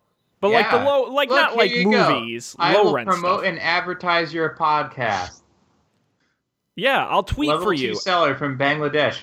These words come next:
Speaker 2: five bucks.
Speaker 1: I mean, I, I'm paid a lot more than five dollars to tweet now, so why not do it for five dollars?
Speaker 2: Right.
Speaker 1: Our chat room says I should be a pro Twitcher. I don't know what that means, but I,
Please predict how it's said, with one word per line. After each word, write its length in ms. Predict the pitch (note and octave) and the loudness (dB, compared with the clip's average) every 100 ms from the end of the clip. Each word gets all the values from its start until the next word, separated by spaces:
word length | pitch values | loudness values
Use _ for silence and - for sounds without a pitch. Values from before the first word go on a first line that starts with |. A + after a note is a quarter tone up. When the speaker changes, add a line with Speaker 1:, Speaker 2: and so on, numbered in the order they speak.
| - | -2
Speaker 2:
five 300 | C3+ C#3+ C#3 | -2 -2 0
bucks. 500 | C3 G#2 - - - _ _ | 0 0 -8 -20 -20 _ _
Speaker 1:
I 40 | D#3 | -6
mean, 140 | E3 | -2
I, 160 | E3+ F3 | 0 0
I'm 160 | E3 F#3 | 0 0
paid 180 | F#3+ G3+ | 0 0
a 80 | F3 | 2
lot 180 | F3 | 0
more 160 | F3 E3+ | 0 -4
than 120 | D#3 | -6
five 260 | C#3+ D#3+ D3 | -2 -2 0
dollars 340 | D3+ D3+ D3 | 0 0 -4
to 100 | - | -8
tweet 280 | C3+ D3+ D3 | -10 -8 -6
now, 400 | C#3 D3+ D#3+ B2+ | -2 0 0 -2
so 180 | C#3+ C3 | -2 -2
why 140 | C3+ | -2
not 200 | C#3+ A#2+ | -2 -2
do 100 | C#3 | 0
it 80 | C#3 | -2
for 100 | C#3+ | -4
five 280 | C3+ C#3 C3 | 0 0 2
dollars? 600 | C#3 E3 A2+ F#2 - - _ _ | 0 0 -2 -8 -14 -20 _ _
Speaker 2:
Right. 180 | - - | -4 2
Speaker 1:
Our 40 | - | 2
chat 180 | G#3+ | 2
room 140 | B3+ F#3+ | 2 -2
says 280 | - F#3 F3 | 0 0 2
I 60 | E3+ | -2
should 140 | D#3+ | -2
be 120 | E3+ | -2
a 60 | D3+ | -2
pro 340 | - F#3 F#3 | -2 -2 0
Twitcher. 640 | F3 - A3+ - C3 A#2+ - _ _ _ _ | -2 -2 -2 -2 -6 -8 -10 _ _ _ _
I 120 | D3+ | 0
don't 140 | A3+ B3 | 2 2
know 100 | A3+ | 2
what 140 | G#3 | 2
that 180 | F#3+ D#3 | 2 0
means, 540 | F#3 A3+ D3 C3 D3+ | 0 0 -2 -4 -10
but 420 | - D#3 D3 C#3+ - _ - - - _ _ _ _ | -4 0 0 0 -6 _ -20 -18 -20 _ _ _ _
I, 200 | - D#3 | -4 -4